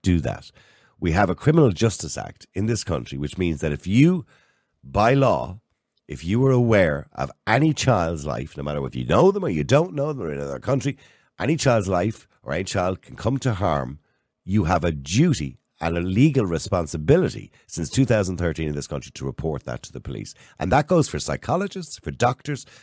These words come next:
If I go to a doctor, for example, and I'm telling a doctor something, he will say, "By the way, just to let you know, before we even start,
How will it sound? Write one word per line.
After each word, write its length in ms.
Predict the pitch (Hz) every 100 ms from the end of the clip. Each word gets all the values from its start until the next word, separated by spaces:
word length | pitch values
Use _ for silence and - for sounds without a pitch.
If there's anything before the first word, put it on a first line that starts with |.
| _ -
If 120 | 135
I 120 | 175
go 160 | 175 170
to 80 |
a 60 | 151
doctor, 380 | 151 143 - 131
for 120 | 120
example, 500 | 117 113 113 107 101 - _ -
and 120 | 87
I'm 140 | 107
telling 280 | 101 104 101
a 40 |
doctor 320 | 90 98 - 101
something, 320 | 98 87 92
he 160 | 92
will 140 | 113 104
say, 300 | 101 95 87 _ _ _
"By 120 | 113
the 60 | 117
way, 140 | 95
just 160 | 85 -
to 60 | 85
let 180 | 78
you 40 | 80
know, 360 | 95 117 120 -
before 260 | 87 - 95
we 140 | 85
even 140 | 76 73
start, 440 | - 107 107